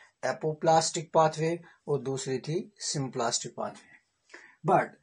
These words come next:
यहाँ पे जो transport होता है, जो water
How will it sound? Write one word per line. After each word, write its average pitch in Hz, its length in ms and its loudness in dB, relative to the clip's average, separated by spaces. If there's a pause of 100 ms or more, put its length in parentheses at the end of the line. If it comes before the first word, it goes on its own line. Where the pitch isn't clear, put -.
(180)
यहाँ 143 400 0
पे 202 100 4
जो 196 160 2
transport 170 800 0
होता 170 340 4
है, 131 200 0 (3500)
जो 135 200 -4 (100)
water 165 380 2